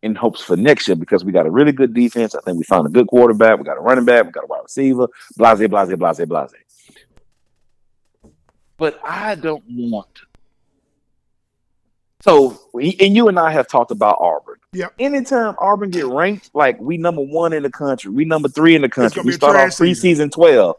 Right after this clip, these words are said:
Speaker 2: Be a trash
Speaker 1: Hell
Speaker 2: season.
Speaker 1: yeah, yeah.
Speaker 2: We're
Speaker 1: What we
Speaker 2: going,
Speaker 1: do?
Speaker 2: we're going
Speaker 1: Yeah.
Speaker 2: four and seven.
Speaker 1: Yes.
Speaker 2: <laughs>
Speaker 1: But anytime we not ranked, I better watch out for the Tigers.
Speaker 2: Yeah.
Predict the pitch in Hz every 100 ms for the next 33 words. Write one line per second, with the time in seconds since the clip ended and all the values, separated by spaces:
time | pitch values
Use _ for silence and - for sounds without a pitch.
0 | - 180 240 240 240 214 180 196 170 143
1 | 131 135 131 113 104 98 - 202 226 220
2 | 208 190 214 208 120 214 262 262 - 123
3 | 87 - _ 202 - - - - - 139
4 | - - 349 - 359 - - - - -
5 | - - - - - - - 120 107 -
6 | 151 190 180 202 185 170 190 185 170 185
7 | 226 262 _ _ _ _ _ _ _ 80
8 | 80 82 82 98 104 110 78 76 - 175
9 | 370 294